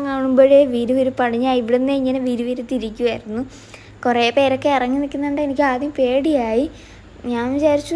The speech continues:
അത്യാവശ്യം താഴ്ച ഉണ്ടെന്ന്. പക്ഷെ നമ്മുടെ മുട്ടിൻ്റെ അതുവരെയൊക്കെ വെള്ളമുള്ളൂ കേട്ടോ. അങ്ങനെ അതിനകത്ത് ഇറങ്ങിയെന്ന് രണ്ട് തുള്ളിച്ചാട്ടമൊക്കെ ചാടി. പിന്നെ കുറച്ച് ഫോട്ടോസും വീഡിയോസും ഒക്കെ എടുത്തു, ഇങ്ങനെ മരത്തിൽ നിന്ന് ഒളിച്ച് നോക്കുന്നതായിട്ടും. പിന്നെ ഞാൻ ഇവിടെ നിന്ന് ഗ്ലാസ്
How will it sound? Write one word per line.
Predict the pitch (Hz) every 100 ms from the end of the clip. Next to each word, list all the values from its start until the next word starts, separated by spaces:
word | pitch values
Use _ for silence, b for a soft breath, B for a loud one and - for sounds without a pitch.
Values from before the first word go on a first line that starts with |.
| 311
അത്യാവശ്യം | 262 302 285 285 311
താഴ്ച | 285 277 285 302
ഉണ്ടെന്ന്. | 240 269
പക്ഷെ | 294 381
നമ്മുടെ | 370 392 370
മുട്ടിൻ്റെ | 294 370 381 320
അതുവരെയൊക്കെ | 302 277 269 277 285
വെള്ളമുള്ളൂ | 233 226 240 208 202 202
കേട്ടോ. | 196 208 202 B B
അങ്ങനെ | B 233 226
അതിനകത്ത് | 214 220 254
ഇറങ്ങിയെന്ന് | 254 254 254 254
രണ്ട് | 233 240
തുള്ളിച്ചാട്ടമൊക്കെ | 233 240 254 240 247 247 277
ചാടി. | 247 226 226 302 B B B B
പിന്നെ | 359 415
കുറച്ച് | 415 349 349 311
ഫോട്ടോസും | 285 262 247 240 233 277 226 196
വീഡിയോസും | 220 220 240 233 226
ഒക്കെ | 220 214
എടുത്തു, | 220 - 233
ഇങ്ങനെ | 214 214
മരത്തിൽ | 208 214 214 214
നിന്ന് | 214 208
ഒളിച്ച് | 220 233 - 240
നോക്കുന്നതായിട്ടും. | 208 196 208 208 202 196 202 247 - B B B B
പിന്നെ | 277 285
ഞാൻ | 285 277
ഇവിടെ | 269 262 262
നിന്ന് | 262 254 - - - -
ഗ്ലാസ് | 240 233 247 277